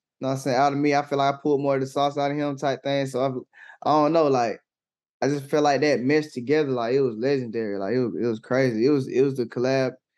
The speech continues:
nobody even think they needed. You feel what I'm saying? And you know,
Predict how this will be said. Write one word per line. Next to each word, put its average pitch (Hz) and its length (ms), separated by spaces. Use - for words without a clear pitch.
nobody 139 460
even 135 340
think 143 220
they 139 120
needed. 143 420
You 131 120
feel 131 160
what 131 60
I'm 127 40
saying? 139 400
And 156 80
you 190 80
know, 185 320